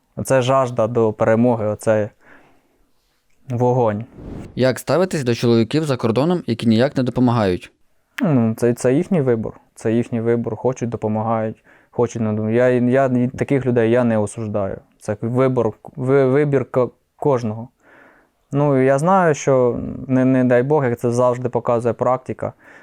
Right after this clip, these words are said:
Speaker 1: воно тобі вернеться. Якщо ти просто будеш сидіти, сложив руки і думати, що тебе це обійде,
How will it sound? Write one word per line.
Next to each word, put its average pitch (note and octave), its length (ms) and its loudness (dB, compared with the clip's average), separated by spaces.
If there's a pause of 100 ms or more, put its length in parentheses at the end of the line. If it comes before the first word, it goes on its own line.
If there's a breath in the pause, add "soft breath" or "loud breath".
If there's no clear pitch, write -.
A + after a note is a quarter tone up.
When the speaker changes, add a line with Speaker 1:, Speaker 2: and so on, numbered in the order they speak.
(160 loud breath)
Speaker 1:
воно A#2+ 200 2
тобі A#2+ 220 -2
вернеться. G#2+ 500 -2 (240)
Якщо A#2 300 -8
ти A#2+ 140 -8
просто - 540 -8 (140)
будеш A#2+ 300 -4
сидіти, A#2+ 500 -2
сложив A#2+ 420 0
руки B2+ 260 0
і A2+ 40 0
думати, A2+ 400 -2
що - 120 -10
тебе A2+ 280 2
це A2+ 220 -2
обійде, A#2+ 520 0